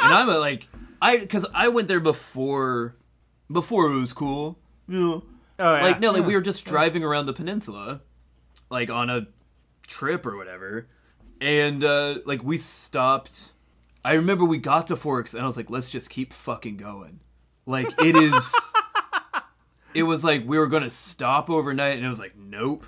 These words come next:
Speaker 1: Like, we were gonna camp
Speaker 2: That's
Speaker 1: by
Speaker 2: hilarious.
Speaker 1: Forks, and it was like, "Nah, let, let's just keep going." So, like, years later, when that book, those books were written, and it was like, "Forks, Washington," I remember going like,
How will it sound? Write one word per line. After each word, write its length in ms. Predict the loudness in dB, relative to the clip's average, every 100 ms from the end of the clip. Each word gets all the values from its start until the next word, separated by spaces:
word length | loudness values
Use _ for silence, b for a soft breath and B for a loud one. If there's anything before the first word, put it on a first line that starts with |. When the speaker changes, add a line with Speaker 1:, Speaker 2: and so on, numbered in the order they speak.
| -20 _ -20 -20 -16 -8
Speaker 1:
Like, 100 | -4
we 100 | -2
were 60 | -2
gonna 160 | -4
camp 360 | -6 -6 -6 -6
Speaker 2:
That's 60 | -8
Speaker 1:
by 80 | -8
Speaker 2:
hilarious. 200 | -6 -2
Speaker 1:
Forks, 320 | -2 -2 -6
and 140 | -10
it 20 | -10
was 120 | -10
like, 180 | -14 -10
"Nah, 240 | -8 -8
let, 280 | -8 -12 -10
let's 220 | -10 -8
just 160 | -8 -4
keep 180 | -4 0
going." 520 | 2 2 0 -4 -10 b b b -6
So, 140 | 0
like, 160 | 0 0
years 400 | 4 6 6 4
later, 280 | 2 2 2
when 140 | 0 -2
that 320 | -4 -8 _
book, 320 | -8 -8 -8
those 180 | -6 -6
books 240 | -2 -4 -4
were 100 | 0
written, 460 | 0 0 -4 -8 -8
and 120 | -8
it 60 | -6
was 100 | -8
like, 140 | -14
"Forks, 500 | _ 0 2 0 -2
Washington," 800 | 2 4 4 2 -6 -4 -4 -6 -16 -4
I 100 | 0
remember 340 | 2 2 0
going 240 | 0 -2 2
like, 180 | 0